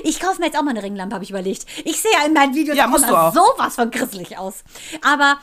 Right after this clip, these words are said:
Speaker 2: Nein, du siehst immer gut
Speaker 1: aber
Speaker 2: aus.
Speaker 1: ich wollte, es ist ja auch ganz gut, Grissel, äh, macht ja auch glatt.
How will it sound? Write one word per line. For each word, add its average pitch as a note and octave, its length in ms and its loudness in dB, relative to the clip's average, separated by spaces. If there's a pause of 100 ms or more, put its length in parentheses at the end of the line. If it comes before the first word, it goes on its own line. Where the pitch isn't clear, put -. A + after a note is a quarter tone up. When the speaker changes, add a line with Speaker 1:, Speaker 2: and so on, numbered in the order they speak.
(160)
Speaker 2:
Nein, A3+ 280 2
du C#4+ 80 2
siehst A#3+ 200 2
immer C4+ 200 4
gut A3+ 120 2
Speaker 1:
aber E4 200 0
Speaker 2:
aus. F4+ 120 -2
Speaker 1:
ich - 60 0
wollte, F4 240 4
es A#3+ 160 -2
ist B3 160 -6
ja B3 100 4
auch A#3 80 2
ganz A#3 200 2
gut, C#4 160 -2
Grissel, B3+ 300 0
äh, B3 380 2
macht G#3+ 280 -4
ja A#3 80 -2
auch - 80 -8
glatt. - 260 -8